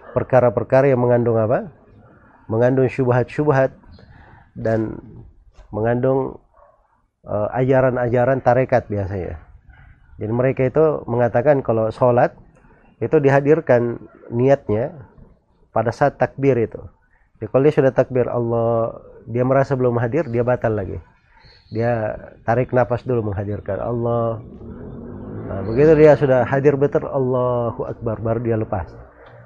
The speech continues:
Ya. Nah, ini subhanallah memberatkan dalam agama orang-orang yang seperti ini. Dan itu tidak ada dalam tuntunan Nabi seperti itu. Iya.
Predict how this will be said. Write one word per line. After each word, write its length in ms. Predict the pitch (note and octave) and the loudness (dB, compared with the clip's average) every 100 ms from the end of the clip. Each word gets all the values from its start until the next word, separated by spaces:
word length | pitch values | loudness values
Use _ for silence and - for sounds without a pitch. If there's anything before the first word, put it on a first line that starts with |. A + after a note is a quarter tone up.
| - - _ _ _ - | -20 -20 _ _ _ -16
Ya. 320 | G2 - F#2+ _ _ _ - _ _ _ _ _ _ _ A#2 | -12 -12 -14 _ _ _ -20 _ _ _ _ _ _ _ -2
Nah, 60 | C3 | 0
ini 240 | F3+ D#3+ | 4 2
subhanallah 560 | - C3+ C#3 B2+ B2+ E3 | 2 0 2 2 2 2
memberatkan 640 | B2+ A2+ C#3 E3 - A#2 | 2 0 -2 -2 -4 -2
dalam 160 | G#2+ G#2 | -2 -2
agama 480 | G#2 G#2 G#2 F#2+ G2 | -4 -4 -4 -6 -6
orang-orang 400 | G#2 G#2 G#2 G2 | -6 -4 -4 -6
yang 60 | |
seperti 400 | F#2+ F2+ - E2+ | -8 -12 -12 -14
ini. 80 | - - _ _ _ _ _ _ - | -14 -20 _ _ _ _ _ _ -6
Dan 40 | A#2+ | -4
itu 100 | C#4 C4+ | 0 4
tidak 120 | E3+ | 4
ada 80 | G3 | 6
dalam 320 | B2 A#2 A2+ | 4 4 2
tuntunan 400 | A#2+ A2 B2+ B2 | -2 -2 0 0
Nabi 320 | A#2 C3+ A#2+ | 2 0 -2
seperti 400 | F#2 G2 - G2+ | -6 -10 -10 -12
itu. 120 | - - F#2+ F#2 _ _ _ _ _ _ _ _ _ _ G#2 | -12 -18 -18 -20 _ _ _ _ _ _ _ _ _ _ -8
Iya. 160 | F2 | -8